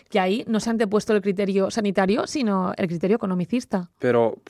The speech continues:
Speaker 2: ¿cómo permite un sistema de sanidad pública, eh, que tenemos en España, que es, eh, seguridad social, todo el mundo tiene acceso a la sanidad, eh, todo el mundo, entre comillas, pero casi todo el mundo tiene acceso a la sanidad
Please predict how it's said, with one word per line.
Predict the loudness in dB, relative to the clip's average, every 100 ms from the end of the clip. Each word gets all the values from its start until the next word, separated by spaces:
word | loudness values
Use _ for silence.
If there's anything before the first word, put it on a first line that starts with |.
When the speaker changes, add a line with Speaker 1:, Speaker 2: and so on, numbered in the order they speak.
| -4
Speaker 2:
¿cómo | 2 6 8 8 8 4 4
permite | 6 8 8 8 6
un | 6
sistema | 2 2 4 6
de | 4 0
sanidad | 2 2 4 4 2 0
pública, | 0 2 0 0 -2 -2 -4 _
eh, | 0 0
que | 0
tenemos | 2 4 4 2
en | 2 0
España, | 0 -2 0 0 -2
que | -4 -4
es, | -4 -4
eh, | -4
seguridad | -2 0 2 0
social, | -2 -10 0 4 4 4 0 -4
todo | -4 0
el | 0
mundo | 0 -2
tiene | 0 2 2
acceso | 0 -6 -4 -2
a |
la | -2
sanidad, | -2 -2 -2 -4 -6
eh, | -6 -10 -20 -20 _
todo | 2 4
el | 6
mundo, | 6 6 4
entre | 4 2 2
comillas, | 2 2 2
pero | 4 4 4 0
casi | 0 0
todo | 0 2
el | 2
mundo | 2 0
tiene | 0 0
acceso | 0 -2 -2 0
a | 0
la |
sanidad | -2 -4 0 0